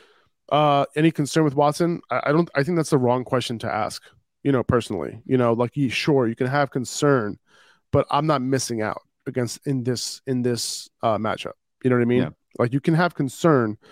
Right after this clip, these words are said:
Speaker 1: but, like, you need to reach for that upside. And that, that's what I'm going with, with Christian Watson. So I would start him regardless if he's active,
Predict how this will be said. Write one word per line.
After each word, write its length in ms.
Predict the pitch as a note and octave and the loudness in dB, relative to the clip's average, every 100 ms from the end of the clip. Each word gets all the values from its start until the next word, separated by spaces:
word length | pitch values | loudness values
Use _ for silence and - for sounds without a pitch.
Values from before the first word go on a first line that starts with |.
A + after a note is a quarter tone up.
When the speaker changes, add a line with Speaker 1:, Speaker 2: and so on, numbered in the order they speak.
| - - _ - | -20 -20 _ -2
Speaker 1:
but, 160 | C#3+ | 0
like, 200 | B2 B2 | 0 0
you 80 | D3 | 2
need 140 | D#3 | 0
to 80 | B2+ | 0
reach 180 | A#2+ A#2 | -2 0
for 80 | G#2+ | 0
that 100 | F2+ | 0
upside. 360 | G2 - G1+ - - | 0 -2 -6 -8 -6
And 240 | B2 B2 A#2+ | 0 2 2
that, 160 | B2+ | 0
that's 260 | B2 A#2+ A#2+ | 0 -2 -2
what 80 | A2+ | -2
I'm 120 | G#2+ | 0
going 200 | G#2 G#2+ | 0 2
with, 160 | G2+ - | 0 -4
with 120 | - | -8
Christian 240 | G#2+ F#2+ | -6 -4
Watson. 240 | F2+ - - | -4 -6 -6
So 160 | G2 | -2
I 100 | - | 0
would 140 | D#3 D#3+ | 0 2
start 240 | D#3+ C3+ | 2 2
him 180 | C3+ A#2+ | 2 0
regardless 460 | A2 A2+ A#2 A#2 | 0 2 2 0
if 80 | G#2 | -2
he's 180 | A2 G2 | -6 -4
active, 540 | G2+ G#2 - A2+ G#2 | -2 -2 0 0 0